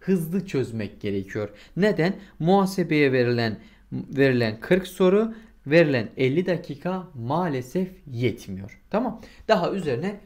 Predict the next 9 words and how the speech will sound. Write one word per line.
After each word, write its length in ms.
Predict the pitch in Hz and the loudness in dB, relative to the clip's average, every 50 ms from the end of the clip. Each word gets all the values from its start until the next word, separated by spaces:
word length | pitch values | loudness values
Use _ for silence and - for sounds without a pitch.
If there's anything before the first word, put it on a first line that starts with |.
| - - | -16 -2
çok 240 | - 175 131 - | 0 0 0 0
konuşacağız. 560 | - 113 98 95 - 104 92 - 95 92 - - _ - - - | -2 -8 -10 -10 -10 -12 -10 -10 -10 -10 -12 -14 _ -20 -18 -8
Şimdi 260 | - - 311 247 190 | -4 -4 -2 0 0
arkadaşlar 520 | 147 127 - 135 107 101 - - 95 92 - - - - - | -2 -2 -2 -2 -4 -4 -4 -6 -6 -8 -8 -12 -20 -6 -2
gel 260 | - 247 226 160 131 | 2 2 2 2 2
buraya. 300 | 123 110 104 95 95 - - - - | 0 0 -2 -2 -4 -6 -12 -14 -4
Adım 360 | - 233 233 233 285 262 226 - | -2 -2 0 0 -2 -2 -2 -2
adım 300 | 147 135 135 135 123 113 | -2 -2 -2 -4 -4 -4
gidiyorum. 480 | 117 113 120 117 131 196 226 226 - | -2 -2 0 0 0 0 -2 -4 -8